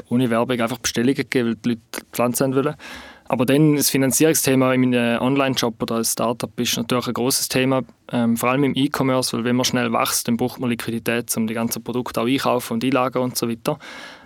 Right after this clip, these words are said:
Bei uns ist es aber so gewesen, dass wir eigentlich nicht den Weg, den typischen Weg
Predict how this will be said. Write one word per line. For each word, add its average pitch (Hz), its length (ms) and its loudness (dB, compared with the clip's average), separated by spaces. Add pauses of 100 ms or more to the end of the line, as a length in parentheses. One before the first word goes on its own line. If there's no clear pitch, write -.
(160)
Bei 123 140 0
uns 156 140 4
ist 160 60 2
es - 60 2
aber 147 140 2
so 135 180 4
gewesen, 135 220 4
dass 123 160 0
wir 131 140 4
eigentlich 127 180 0
nicht 139 220 0
den 131 80 2
Weg, 123 300 0
den 117 140 -4
typischen 147 380 2
Weg 120 240 -2